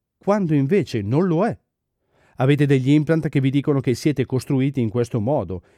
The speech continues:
e in quel modo, così e cosà, così e cosà, quando invece non lo siete.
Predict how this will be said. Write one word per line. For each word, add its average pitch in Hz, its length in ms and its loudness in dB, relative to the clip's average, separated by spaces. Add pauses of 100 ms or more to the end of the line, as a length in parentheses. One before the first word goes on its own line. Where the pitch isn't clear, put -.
e 160 120 2
in 147 160 4
quel 156 240 2
modo, 117 580 -4
così 202 360 2
e 175 120 4
cosà, 147 500 0
così 135 360 0
e 165 100 2
cosà, 139 500 -2 (460)
quando 147 300 0
invece 120 640 -2
non 143 280 4
lo 160 140 2
siete. 127 500 -2